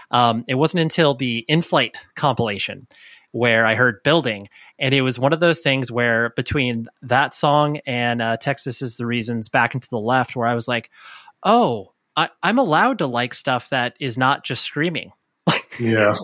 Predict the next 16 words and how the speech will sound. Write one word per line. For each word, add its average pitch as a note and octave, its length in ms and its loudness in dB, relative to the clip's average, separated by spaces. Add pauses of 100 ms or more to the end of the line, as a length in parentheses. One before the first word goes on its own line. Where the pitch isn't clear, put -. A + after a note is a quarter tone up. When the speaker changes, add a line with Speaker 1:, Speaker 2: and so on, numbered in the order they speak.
(100)
Speaker 2:
<laughs> - 1400 -2
Speaker 1:
And D#3+ 160 2
it D#3 40 4
was, D3 220 -2 (220)
it D#3 80 2
was D3+ 120 4
such F3+ 200 2
a, C#3 220 2
uh, B2 240 2 (280)
you C#3+ 80 -2
know, B2+ 220 0
a, C3 40 -4
a, - 720 -12
a, C#3 180 -4 (100)
a C#3 60 -4
gap, B2 460 2